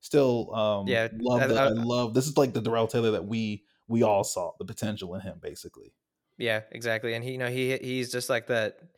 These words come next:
Speaker 2: He's that miss hole off the edge. If he, if you tell him, "Hey, go get it, go after the ball, go after the quarterback," you know, that's what he loves doing. It's just rounding out the rest of his game, like, you know, letting him, teaching him how to set an edge and that kind of thing in run situations,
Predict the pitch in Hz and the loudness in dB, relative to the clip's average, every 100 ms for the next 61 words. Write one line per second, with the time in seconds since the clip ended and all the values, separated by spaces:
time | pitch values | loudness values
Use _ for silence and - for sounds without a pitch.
0 | _ _ _ 117 123 117 127 123 127 123 | _ _ _ -4 -2 0 -2 0 0 0
1 | 120 120 113 117 120 - _ _ _ - | -2 -4 -2 -2 -4 -12 _ _ _ -12
2 | 117 123 117 117 123 131 120 120 117 110 | -8 -6 -6 -8 -6 0 0 0 -2 -4
3 | 107 107 110 110 110 117 113 120 104 101 | -4 -4 -2 -4 -2 -2 -2 -4 -10 -10
4 | 101 104 107 110 110 110 104 - 107 104 | -6 -4 -4 -4 -4 -6 -8 -4 -4 -2
5 | 107 107 - 110 107 - 110 104 104 104 | -4 -6 -10 -8 -8 -6 -8 -6 -6 -8
6 | 107 107 107 107 117 - 117 - 113 110 | -8 -8 -8 -8 -10 -8 -10 -6 -4 -4
7 | 110 107 107 107 101 98 104 98 110 104 | -4 -6 -8 -8 -6 -6 -8 -12 -10 -10
8 | 101 107 - - 98 104 101 101 107 107 | -10 -14 -18 -16 -14 -12 -12 -10 -8 -8
9 | 104 104 - _ _ _ 123 120 113 104 | -8 -12 -16 _ _ _ -10 -8 -8 -6
10 | 104 104 - 107 104 107 104 104 101 101 | -6 -6 -6 -8 -8 -8 -8 -8 -10 -10
11 | 107 104 107 104 101 104 104 104 - 101 | -10 -10 -12 -12 -10 -10 -10 -12 -12 -10
12 | 104 104 104 - | -10 -14 -16 -16